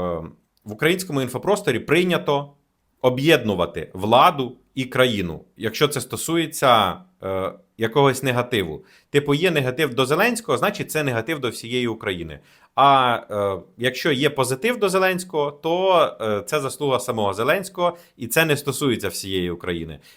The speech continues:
Якось так працює, напевне, пропаганда. І бачимо, що Трампа також звинувачували, в тому числі, і, до речі, колишній міністр закордонних справ Дмитро Кулеба звинувачував, е, Трампа в тому, що він не любить Україну і не любить Європу.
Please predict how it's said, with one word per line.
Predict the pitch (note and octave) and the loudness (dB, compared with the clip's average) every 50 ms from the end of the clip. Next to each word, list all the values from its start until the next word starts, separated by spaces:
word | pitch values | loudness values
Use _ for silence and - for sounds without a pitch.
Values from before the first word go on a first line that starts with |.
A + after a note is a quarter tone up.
| _ - | _ -4
Якось | C#3+ E3+ E3+ E3+ D3+ - | -2 -2 -2 -2 -4 0
так | - D3+ C#3+ - | 0 0 0 0
працює, | - A2 A2 - - A#2+ G#2+ | -2 -4 -4 -2 0 0 0
напевне, | G2 G2 - A#2 A2 G2+ G2 F#2 | 0 -2 -2 -2 -2 -2 -4 -8
пропаганда. | - A#2+ - D3+ D3+ F#3+ A3 A3 G3 G3 F3+ - - - - - - _ _ | -10 -6 -4 -2 0 2 2 2 0 -2 -4 -6 -8 -20 -20 -20 -20 _ _
І | - C#3+ | -6 4
бачимо, | C3 D3+ D3+ C3+ - A#2 G#2 G2 | 6 6 6 6 4 0 -6 -6
що | - - A2 | -6 -4 0
Трампа | - D3 D3 C#3 - A#2+ | 2 2 4 4 2 0
також | - A2+ - D3 C3+ A#2 | 0 -2 -2 0 0 0
звинувачували, | G#2+ G#2+ A2+ A2 A2 A2 A#2+ A2+ A2 - A2+ F#2+ F#2 F2 E2+ | 0 -2 -2 0 2 2 2 2 2 -2 -4 -4 -4 -4 -6
в | D2+ - | -8 -2
тому | - D3 C#3+ C#3+ B2+ | 0 0 2 2 0
числі, | - A2+ - - C3+ | -4 -6 -8 -6 -4
і, | B2 G#2+ | -4 -2
до | - A2 | 0 0
речі, | A2+ A2+ A2 - - F2+ - - - _ _ | 0 0 0 -4 -8 -12 -12 -14 -20 _ _
колишній | _ - B2 C#3 B2+ - A#2 G#2+ | _ 0 2 2 2 0 -2 -4
міністр | G#2+ A2+ A#2 A#2 - - G#2 | -4 -2 -4 -4 -6 -6 -8
закордонних | G2 G2+ - - G#2+ G#2+ A2 G#2 G2+ - | -8 -8 -8 -6 -6 -4 -4 -4 -6 -6
справ | - - A#2+ G#2+ F#2 | -2 0 0 0 0
Дмитро | F#2+ G#2+ G#2+ - B2+ A#2 | -2 -4 -4 -2 -2 -2
Кулеба | - C#3+ E3+ - - F#3+ F3+ - - | -2 0 0 0 0 -2 -4 -6 -8
звинувачував, | G#2+ G#2+ A#2+ C3 C3+ C#3+ D#3 D3 C#3 - - A#2 A2+ A2 G#2 G#2 - | -8 -6 -4 -2 0 2 4 2 2 2 0 -2 -2 -2 -4 -6 -8
е, | G#2 G2+ | -8 -6
Трампа | G2+ B2+ C#3+ D3 C#3+ D3 | -2 -2 -2 0 0 -2
в | C3 - | -2 -2
тому, | - A#3 A3 F3 | -2 -2 -2 -2
що | C#3 - D#3 | -6 -6 -8
він | E3+ G3 F#3 | -8 -4 -2
не | F3+ F#3+ | -2 -2
любить | G3+ A3 F#3+ G3 F#3+ | -2 0 -2 -2 -4
Україну | F#3 F3 F#3+ F#3 F#3 F3 D3+ A2+ F2 D2 D2 - _ _ _ _ _ _ - | -4 -6 -6 -6 -4 -4 -6 -8 -8 -12 -16 -20 _ _ _ _ _ _ -8
і | C#3 | -6
не | C#3+ D#3 | -2 -2
любить | E3 F#3 F3 E3+ F3 - | 0 0 0 -2 -4 -4
Європу. | D#3 D3+ C#3+ C#3+ A#2 F2+ - - - | -4 -2 0 2 0 0 -2 -6 -18